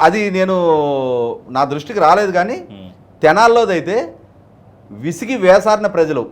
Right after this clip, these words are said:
Speaker 1: మండు టెండల్లో మే నెలలో, ఏప్రిల్ నెలలో వాళ్ళని నడు రోడ్లు ఆపేస్తే వాళ్ళకి కాకెక్కి ఆ పని పోలీసుల్ని తోసేసి వెళ్ళిపోయారు జనం.
Speaker 2: Hmm.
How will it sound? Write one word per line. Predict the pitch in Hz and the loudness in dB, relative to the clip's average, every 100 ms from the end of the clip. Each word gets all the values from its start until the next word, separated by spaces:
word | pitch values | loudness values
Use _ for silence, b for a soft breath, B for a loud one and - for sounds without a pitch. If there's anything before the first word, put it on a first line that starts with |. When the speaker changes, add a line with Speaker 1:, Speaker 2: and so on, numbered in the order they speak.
| - - 107 | -18 -20 -6
Speaker 1:
మండు | 113 180 233 | 0 2 2
టెండల్లో | 240 214 208 202 170 | 2 2 2 0 0
మే | 160 208 | 0 2
నెలలో, | 202 180 120 143 | 0 0 -2 -2
ఏప్రిల్ | 196 220 208 | -4 -2 -4
నెలలో | 160 117 92 - _ _ _ - | -4 -4 -8 -12 _ _ _ 0
వాళ్ళని | 156 185 | 2 4
నడు | 165 175 | 2 4
రోడ్లు | 233 226 | 4 4
ఆపేస్తే | 185 185 202 208 185 | 2 2 -2 -4 -2
వాళ్ళకి | 180 170 160 | -2 -2 -6
కాకెక్కి | 160 165 208 220 220 170 165 170 - _ - | 2 2 4 0 -2 -4 -4 -6 -12 _ -2
ఆ | |
పని | 151 208 | 0 0
పోలీసుల్ని | - 196 233 233 214 | 2 2 2 -2 -8
తోసేసి | - 202 220 233 226 | -2 0 2 0 -2
వెళ్ళిపోయారు | 190 190 151 | -4 -2 -2
జనం. | 127 123 - - _ _ | -2 -6 -10 -20 _ _
Speaker 2:
Hmm. | 92 | -20